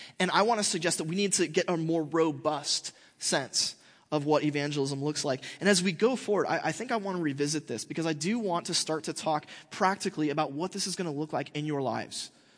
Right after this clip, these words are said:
I wanna, uh, starting next week, I want to discuss with us what it looks like to talk about or to engage Jesus' life as evangelistic tool because I'm really desperate for us to start having converts.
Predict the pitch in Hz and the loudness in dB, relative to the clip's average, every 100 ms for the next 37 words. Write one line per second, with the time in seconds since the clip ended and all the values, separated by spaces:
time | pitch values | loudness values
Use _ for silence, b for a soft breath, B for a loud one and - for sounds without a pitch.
0 | b - 147 208 196 170 151 131 135 147 | b -6 0 0 0 2 2 0 -6 -12
1 | 156 170 175 _ _ _ _ _ _ - | -14 -14 -16 _ _ _ _ _ _ -4
2 | - 208 185 175 - 170 135 151 156 196 | 0 2 2 0 2 2 4 2 0 -2
3 | 247 190 156 - 170 160 - B B 165 | -2 0 0 0 0 0 -2 B B 0
4 | 156 143 139 156 196 170 160 156 160 151 | 2 0 0 2 2 0 -2 -2 -2 -2
5 | 151 - 160 190 - 160 139 139 143 135 | -6 -4 -2 -2 -4 0 2 2 -2 -2
6 | 147 B B - 165 143 180 185 165 135 | -4 B B -4 -2 2 2 4 0 -2
7 | 170 185 180 - 147 147 117 - B - | -2 0 2 0 0 0 0 -6 B 0
8 | 175 208 202 202 151 185 185 196 185 170 | 4 6 4 2 0 2 2 2 2 2
9 | 170 170 - 170 139 B B 180 214 175 | 0 -2 0 2 2 B B 0 2 2
10 | 180 175 165 208 214 185 147 165 - - | 2 2 2 2 2 0 2 4 2 2
11 | 151 123 B B - 175 180 180 - 170 | -2 -4 B B 0 2 4 4 4 2
12 | - 196 175 120 160 156 131 147 143 - | 0 2 2 2 0 -2 -2 -2 -2 -4
13 | - - - | 4 6 6